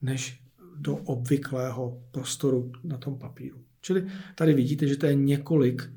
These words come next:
celá řada základních, jsem uvedl jenom, problémů z hlediska podepisování. A ta druhá subotázka se týká možnosti identifikace a to je, to je velmi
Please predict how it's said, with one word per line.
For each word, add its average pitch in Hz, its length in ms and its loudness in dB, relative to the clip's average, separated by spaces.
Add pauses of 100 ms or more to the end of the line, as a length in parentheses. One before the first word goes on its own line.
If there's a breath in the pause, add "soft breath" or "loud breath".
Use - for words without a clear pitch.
(100)
celá 127 320 -4
řada 135 520 2 (120)
základních, 131 680 0
jsem 135 180 -4
uvedl 135 320 -4
jenom, 131 380 -6 (120)
problémů 131 800 2 (140)
z - 20 -20
hlediska 131 280 -2
podepisování. 123 680 -2 (160)
A 135 400 0 (140)
ta 143 120 -4
druhá 180 560 4
subotázka 160 680 0
se 175 140 2
týká 156 640 0 (180)
možnosti 147 560 0
identifikace 143 680 -2
a 139 100 0
to 160 160 -2
je, 147 160 2
to 156 120 -4
je 143 60 -2
velmi 135 640 -4